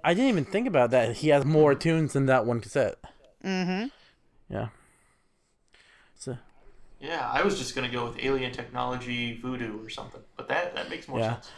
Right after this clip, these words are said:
Speaker 1: I feel like alien technology voodoo shows up a lot in the M C U. I, I'll take
Speaker 2: Yes.
Speaker 1: Alicia's idea. <laughs> At least we can
Speaker 2: <laughs>
Speaker 1: explain this, uh, voodoo. <laughs>
Speaker 2: Yep. <laughs>
Speaker 3: Gotta, gotta spread out the options, right? We can't just say alien technology voodoo.
Speaker 1: Yeah,
Speaker 2: That's
Speaker 1: that's true.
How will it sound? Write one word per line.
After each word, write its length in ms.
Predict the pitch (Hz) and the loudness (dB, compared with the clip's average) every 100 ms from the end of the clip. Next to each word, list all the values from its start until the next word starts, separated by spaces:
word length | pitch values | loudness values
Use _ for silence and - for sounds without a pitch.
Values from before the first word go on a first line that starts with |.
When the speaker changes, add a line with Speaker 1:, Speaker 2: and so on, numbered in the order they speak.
| - | -4
Speaker 1:
I 140 | 160 175 | 0 4
feel 120 | 247 | 6
like 100 | 247 | 6
alien 300 | 196 202 190 | 6 6 6
technology 460 | 175 151 151 139 139 | 4 4 4 4 2
voodoo 340 | 131 139 131 | 4 4 4
shows 240 | 123 139 123 | 4 2 2
up 100 | 117 | 4
a 40 | |
lot 180 | 120 120 | 4 4
in 80 | 117 | 2
the 80 | 117 | -2
M 80 | |
C 160 | 113 127 | -4 -4
U. 160 | 117 110 - - - - - - | -4 -4 -10 -20 -20 -20 -20 -4
I, 180 | - 160 | 4 6
I'll 180 | 151 170 | 8 8
take 180 | 180 160 | 8 6
Speaker 2:
Yes. 20 | |
Speaker 1:
Alicia's 340 | 143 139 143 | 4 0 2
idea. 400 | 131 131 131 139 127 - - | 2 4 4 4 2 -8 -12
<laughs> 180 | - | -4
At 260 | 202 202 180 | -2 6 8
least 160 | 185 180 | 8 8
we 60 | |
can 180 | 202 180 | 8 8
Speaker 2:
<laughs> 60 | 170 | 8
Speaker 1:
explain 380 | 156 165 170 156 | 6 6 6 6
this, 160 | 147 | 4
uh, 160 | 165 147 | 6 6
voodoo. 360 | 135 147 143 147 - 202 - | 6 6 6 2 -2 -6 0
<laughs> 220 | 185 - | 2 6
Speaker 2:
Yep. 440 | 208 202 196 214 | 4 4 0 0
<laughs> 1400 | 226 202 254 - 277 262 247 247 247 - - - - - 202 - - - - - - - - - - - - | -2 0 0 0 0 0 0 -2 -2 -4 -4 -6 -6 -10 -12 -16 -20 -20 -20 -20 -20 -20 -20 -18 -20 -8 0
Speaker 3:
Gotta, 220 | 254 - | 2 2
gotta 200 | 190 170 | 0 0
spread 400 | - - 135 117 | -2 0 0 2
out 280 | 113 113 - | 0 -2 -4
the 140 | 117 | -4
options, 260 | 107 104 131 | -4 -6 -6
right? 140 | 123 | -4
We 60 | 127 | -2
can't 240 | 151 139 | -4 -2
just 180 | 131 - | -4 -4
say 300 | 127 117 117 | -4 -4 -4
alien 240 | 131 120 113 | -2 -2 -4
technology 460 | 113 117 110 107 | -6 -4 -4 -6
voodoo. 300 | 107 113 107 - | -10 -10 -10 -6
Speaker 1:
Yeah, 140 | 123 | 0
Speaker 2:
That's 220 | 92 165 | 0 0
Speaker 1:
that's 60 | 104 | -4
true. 360 | - 311 294 | -8 -8 -8